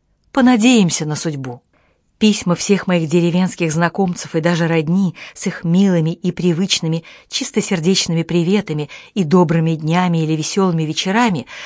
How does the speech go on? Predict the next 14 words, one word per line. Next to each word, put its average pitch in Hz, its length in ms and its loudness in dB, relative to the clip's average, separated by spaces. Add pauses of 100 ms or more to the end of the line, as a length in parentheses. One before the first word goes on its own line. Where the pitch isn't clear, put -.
(200)
пришлось, 254 460 0
к - 80 -12
сожалению, 208 520 4
порвать. 202 560 0 (920)
При 240 120 0
всем 269 260 4
моем 220 280 6
уважении 185 500 2
к 156 40 -4
землякам 185 540 2
я 185 160 0
должен 196 300 0
ехать 185 340 -4
налегке, 190 580 -2